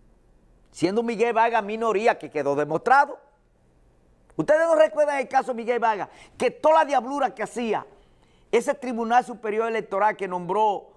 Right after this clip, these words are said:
Danilo Medina, le dio ganancia de causa. Fueron treinta y cuatro instancias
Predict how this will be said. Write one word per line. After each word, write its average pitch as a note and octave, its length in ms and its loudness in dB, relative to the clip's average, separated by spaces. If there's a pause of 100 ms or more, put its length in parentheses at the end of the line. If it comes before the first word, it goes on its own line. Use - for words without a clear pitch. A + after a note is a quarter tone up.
(520)
Danilo F#3+ 460 0
Medina, F3+ 520 -4 (500)
le G3+ 220 0
dio A3 220 0
ganancia A3+ 520 0
de F#3+ 180 -6
causa. G#3 420 -2 (160)
Fueron D4 340 0
treinta C#4 320 -2
y G3+ 100 -8
cuatro C4+ 680 0
instancias F#3 800 -6